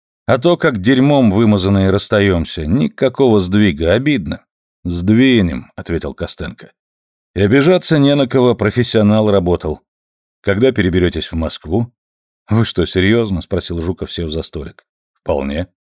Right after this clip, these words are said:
"Да не поеду я, старый стал. А старость прежде всего бьет по легкости в передвижениях. Не сердитесь. Да и с вами работать, говоря честно, не сахар".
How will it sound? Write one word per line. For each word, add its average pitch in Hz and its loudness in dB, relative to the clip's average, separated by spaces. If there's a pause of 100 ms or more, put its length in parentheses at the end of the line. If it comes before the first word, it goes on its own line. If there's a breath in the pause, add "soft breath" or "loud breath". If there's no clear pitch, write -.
(360)
"Да 98 -2
не 190 -4
поеду 69 -2
я, - -10 (140)
старый 147 0
стал. - -16 (560)
А 123 2
старость 135 -2
прежде 127 0
всего 120 2
бьет 113 0
по 98 2
легкости 104 -2
в - -10
передвижениях. 82 -4 (400)
Не - 2
сердитесь. - -4 (460)
Да 107 -2
и 117 2
с - -8
вами 120 2
работать, 98 0
говоря 95 0
честно, 98 -2
не 95 0
сахар". - -2